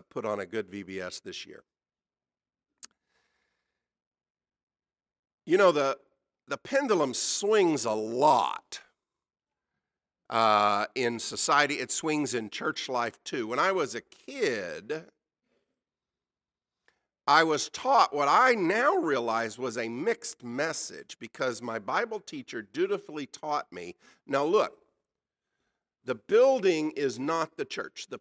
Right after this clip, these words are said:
people are the church, right? You were probably taught that, too. And at the same time,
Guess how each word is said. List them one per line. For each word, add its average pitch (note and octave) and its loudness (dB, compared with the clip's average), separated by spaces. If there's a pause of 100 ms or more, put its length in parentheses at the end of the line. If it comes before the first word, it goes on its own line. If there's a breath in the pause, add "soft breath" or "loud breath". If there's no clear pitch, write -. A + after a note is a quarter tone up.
people F3+ -4
are A#2+ -2
the G#2 -10
church, - -14 (920)
right? A2+ -4 (640)
You A#2 -6
were F3 -4
probably F3 0
taught D#3 -6
that, E3+ -6
too. A2+ -8 (1600)
And C#3 0
at F3 0
the G3 -2
same D4 0
time, D3+ -2